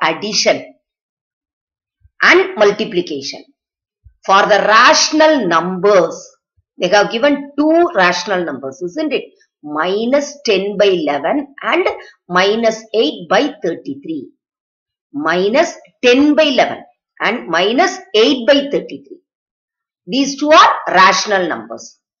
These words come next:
They are asking you to verify the commutative property for addition and commutative property for multiplication. Just you recall the concept,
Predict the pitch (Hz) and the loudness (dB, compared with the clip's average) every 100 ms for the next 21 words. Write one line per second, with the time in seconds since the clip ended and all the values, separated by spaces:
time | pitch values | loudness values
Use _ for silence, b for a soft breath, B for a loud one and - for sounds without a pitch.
0 | _ - 233 240 233 269 285 - 349 277 | _ -2 4 6 6 6 4 0 0 0
1 | 254 269 294 240 233 269 294 277 330 339 | -4 -4 -2 0 0 2 0 2 2 2
2 | 233 269 330 330 311 277 269 - - 285 | 2 2 2 2 0 0 2 2 2 -2
3 | - 247 - 302 381 - - B B B | -6 -8 2 6 6 2 -6 B B B
4 | 139 160 220 220 359 370 - 269 285 262 | -4 -2 -2 -2 -2 -2 0 2 2 2
5 | 285 294 311 311 - 254 233 269 269 262 | 2 2 0 -2 0 2 4 0 -2 2
6 | 370 392 226 185 202 185 190 156 131 - | 4 4 2 0 -4 -8 -10 -10 -12 -16
7 | _ _ _ _ _ _ _ _ _ _ | _ _ _ _ _ _ _ _ _ _
8 | _ _ _ _ - 180 285 349 - - | _ _ _ _ -20 -4 2 2 2 -8
9 | - _ _ _ - 226 226 269 294 - | -16 _ _ _ -6 0 0 2 0 2
10 | 330 330 330 202 - 240 233 277 - 381 | 4 4 4 0 0 2 4 2 0 -2
11 | 381 | -2